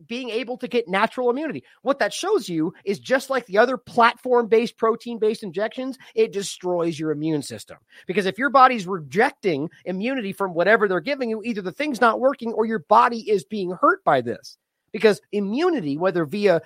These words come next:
what they claim is through injection or naturally, is not something that just disappears.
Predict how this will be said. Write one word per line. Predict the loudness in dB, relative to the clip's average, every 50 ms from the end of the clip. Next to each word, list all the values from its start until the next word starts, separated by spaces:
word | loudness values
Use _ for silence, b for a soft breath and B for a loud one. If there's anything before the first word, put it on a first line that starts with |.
| b b
what | b -2 0
they | -2 -2
claim | 0 2 2 2 4 2
is | 0 -2
through | -2 -2 -2 -2 0
injection | 0 0 -2 -2 -2 -2 -2 -2 -2 0
or | 2 4 4 4 2 0 -4
naturally, | 0 2 2 2 2 0 -2 -4 -2 0 -2 -2 -2 -4 -8 _ _ _ _ _ _ -6
is | -2 2 4
not | 4 4 4
something | 4 4 4 4 2 -2 -2
that | -2 -4
just | -4 -8 -4 0
disappears. | 0 0 0 -2 -12 -10 -4 -2 0 0 0 -2 -8 -18 -20